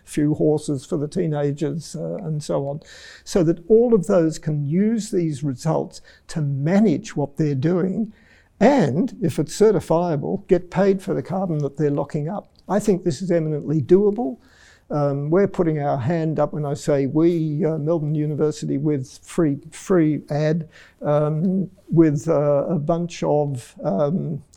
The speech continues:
potential collaborators for a, a quick feasibility t-, for the round that the government has recently announced, uh, in this area,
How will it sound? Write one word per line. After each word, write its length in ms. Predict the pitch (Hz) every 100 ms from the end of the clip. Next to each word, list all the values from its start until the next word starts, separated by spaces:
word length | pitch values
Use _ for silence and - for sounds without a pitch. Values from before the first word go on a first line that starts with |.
| _ _ -
potential 640 | - - 214 214 208 147
collaborators 1000 | - 147 147 147 135 139 143 226 226 - - _ - - _
for 240 | - 151
a, 440 | 143 143 143 139
a 120 | 139 135
quick 320 | - 226 -
feasibility 1080 | - 185 165 160 160 175 180 226 247 247 - -
t-, 220 | - - -
for 260 | - -
the 420 | 147 151 143 139 139 151
round 760 | 156 160 170 170 165 165 156 - _ _ _ _
that 360 | - 147 151 -
the 240 | 165 147
government 420 | 139 160 156 143 143
has 220 | 139 123
recently 540 | 170 - 165 - 147
announced, 640 | 143 147 156 180 208 - -
uh, 240 | 139 139
in 380 | 139 147 156 143
this 200 | 147 143
area, 540 | 156 151 139 151 262